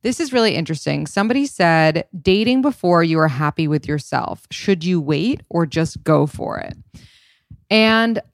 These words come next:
my thought is that you should go for it. But I was like, maybe my thoughts are rooted in,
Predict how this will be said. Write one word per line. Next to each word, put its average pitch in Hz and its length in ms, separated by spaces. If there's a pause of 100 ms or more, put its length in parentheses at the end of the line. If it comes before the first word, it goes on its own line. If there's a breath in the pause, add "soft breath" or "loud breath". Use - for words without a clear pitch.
my 240 480
thought 175 520
is 170 180
that 175 180
you 175 200
should 151 440
go 147 220
for - 320
it. - 320
But 175 460
I 202 180
was 220 160
like, 190 180
maybe 285 400
my 285 160
thoughts 226 320
are 214 120
rooted 175 480
in, 170 640